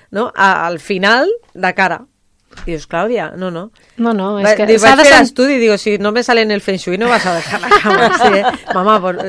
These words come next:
Speaker 1: no, i va sortir bé, va sortir.
Speaker 2: Però clar, és que et sents més vulnerable. A,
Speaker 1: No, no, clar.
Speaker 2: a mi em passa, jo depèn d'on estigui i depèn d'on tingui la porta. Veus, ara mateix que la tinc aquí, jo sempre estic en un punt de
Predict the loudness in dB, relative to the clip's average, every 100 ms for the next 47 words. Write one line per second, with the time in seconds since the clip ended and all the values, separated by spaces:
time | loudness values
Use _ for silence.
0 | -12 -12 -2 4 6 6 4 2 0 0
1 | 2 0 0 -2 2 2 4 2 2 2
2 | 0 2 0 2 2 4 2 2 0 0
3 | 0 2 2 0 0 2 2 2 0 0
4 | -2 -2 -2 -2 -2 -2 0 0 -2 -4
5 | -6 -2 -4 -4 -4 -2 0 0 -2 -2
6 | 0 -2 0 0 0 0 0 -2 -2 -2
7 | -2 -4 -4 -6 -8 -6 -6 -6 -6 -6
8 | -4 -6 -6 -8 -6 -4 -2 -2 -2 -2
9 | 0 -2